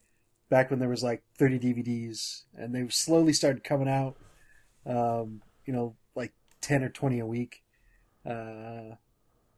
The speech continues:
and the local mom and pop video store had a single rack, like, <laughs> like a five by five rack, basically,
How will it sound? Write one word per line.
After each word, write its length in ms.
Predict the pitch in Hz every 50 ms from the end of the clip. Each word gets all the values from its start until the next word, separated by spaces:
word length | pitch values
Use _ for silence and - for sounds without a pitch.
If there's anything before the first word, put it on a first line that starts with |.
| _ _ _ -
and 420 | 139 131 127 123 120 120 120 117
the 60 | 123 120
local 460 | 123 123 139 147 147 147 156 143 135
mom 220 | 127 135 139 131
and 120 | 131 123 -
pop 240 | 143 139 131 - _ _
video 220 | - 151 147 143 127
store 480 | - - - 135 127 120 120 117 - _ _ _ _ _ _ _ _ _ -
had 140 | 139 139
a 60 | 135 123
single 360 | - - 175 170 147 147 135
rack, 440 | 127 135 135 131 127 123 - - _ _ _ _ _ _ _ _ _ _ _ _ _ _ -
like, 280 | 135 127 123 120 - _ _ _ _ - 143 135
<laughs> 320 | - 214 208 - 233 202
like 200 | 196 180 185 180
a 100 | 170 147
five 360 | 139 - - - 160 160 160 -
by 120 | 156 143
five 280 | 135 - 151 143 131 120
rack, 240 | 127 131 127 123 -
basically, 720 | 127 120 110 - - - - - 170 147 - 392 - -